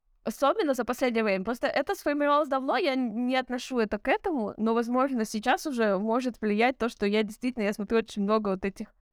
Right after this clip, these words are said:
И как в себе это вот, вот изменить? Как найти в себе силы перестать, э, бояться? Как найти в себе силы п-, чувствовать себя сексуальной, позволить?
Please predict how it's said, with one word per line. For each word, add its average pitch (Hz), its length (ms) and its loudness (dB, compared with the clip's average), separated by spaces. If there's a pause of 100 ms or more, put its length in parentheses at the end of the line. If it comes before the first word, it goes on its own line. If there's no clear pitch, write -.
(260)
И 220 80 -4
как 381 280 4
в - 40 -12
себе 247 560 0
это 240 300 -2
вот, 214 260 4 (2000)
вот 240 180 2 (180)
изменить? 233 920 -2 (600)
Как 330 280 2
найти 254 400 -2
в - 60 -8
себе 220 280 -4
силы 262 640 -2
перестать, 214 840 0
э, 190 120 2
бояться? 190 840 2
Как 208 220 -2
найти 214 280 -4
в - 60 -8
себе 202 240 -4
силы 220 500 -2
п-, - 120 -16 (180)
чувствовать 226 600 -2
себя 196 280 0
сексуальной, 208 760 0
позволить? 220 760 2